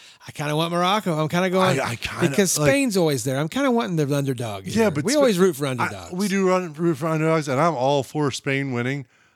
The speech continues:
Speaker 2: or not for Spain, but Morocco winning. But I like Spain's team. Spain, Spain, unlike some of the other old juggernauts that have already gotten, uh, knocked out, they revitalized their team with some youth, especially there in the middle.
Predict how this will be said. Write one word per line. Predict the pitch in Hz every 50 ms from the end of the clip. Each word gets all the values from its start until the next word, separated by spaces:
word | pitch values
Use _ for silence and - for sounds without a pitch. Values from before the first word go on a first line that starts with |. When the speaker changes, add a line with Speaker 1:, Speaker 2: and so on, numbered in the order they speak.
| _ -
Speaker 2:
or | 143 135 135
not | 131 139 143 127
for | 101 110
Spain, | 127 131 131
but | 120 120
Morocco | 117 117 117 120 117 123 131 131
winning. | 131 143 151
But | 131 139 135 - -
I | - 160
like | 151 110 113 120 120 -
Spain's | - - - 117 107 101 95
team. | - - 110 95
Spain, | 90 - - - 147 151 165 175 156 - _ _ _ _ _ _ _ _ _
Spain, | - - - 175 180 190 175
unlike | 156 156 156 156 156 156 -
some | - 170 160
of | 160
the | 151 135 120
other | 123 127 123 143 147 147
old | 139 135 139 131
juggernauts | 110 127 127 123 131 135 135 139 139 117
that | - 131
have | 117 104
already | 123 127 120
gotten, | 123 131 117 113 113 117
uh, | 120 107 107 104
knocked | 104 113 110 120 117 -
out, | 131 131 135 131 - _ - - _ _ _ -
they | 107 98 120 135 160
revitalized | 175 160 175 160 117 120 120 127 123 117 113 104 92 95
their | 110
team | 95 - 117 110
with | 107 107 -
some | - 113 107
youth, | 110 113 110 95
especially | - - 147 143 127 165 160
there | 127 123 139
in | 147 139
the | 120
middle. | 110 117 120 135 143 143 -